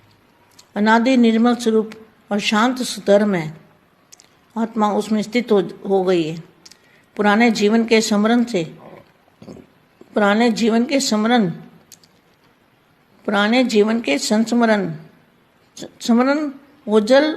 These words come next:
और अतीत में विलीन होने लगते हैं।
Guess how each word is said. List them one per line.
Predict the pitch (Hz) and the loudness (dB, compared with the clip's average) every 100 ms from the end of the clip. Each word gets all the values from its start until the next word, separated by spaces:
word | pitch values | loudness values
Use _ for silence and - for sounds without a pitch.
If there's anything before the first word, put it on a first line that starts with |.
| - | -6
और | - 220 247 240 | 0 2 2 0
अतीत | 220 254 285 277 | -2 0 0 0
में | 208 156 - - _ _ _ _ - _ | -2 -4 -8 -20 _ _ _ _ -20 _
विलीन | 202 214 294 302 | 0 2 4 6
होने | 226 208 | 4 4
लगते | 185 175 - 156 | 2 0 -4 -6
हैं। | 170 | -6